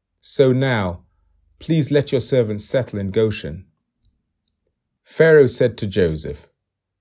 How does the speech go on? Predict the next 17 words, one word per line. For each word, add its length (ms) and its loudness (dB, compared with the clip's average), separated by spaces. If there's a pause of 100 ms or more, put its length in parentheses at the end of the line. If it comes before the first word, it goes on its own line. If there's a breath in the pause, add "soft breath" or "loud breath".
"Your 140 2
father 640 -2
and 180 -4
your 100 2
brothers 480 -4
have 200 -8
come 280 -4
to 100 -12
you, 260 -12 (640)
and 200 -2
the 160 -2
land 380 -4
of 80 -2
Egypt 380 -4
is 100 -4
before 420 -2
you. 280 -8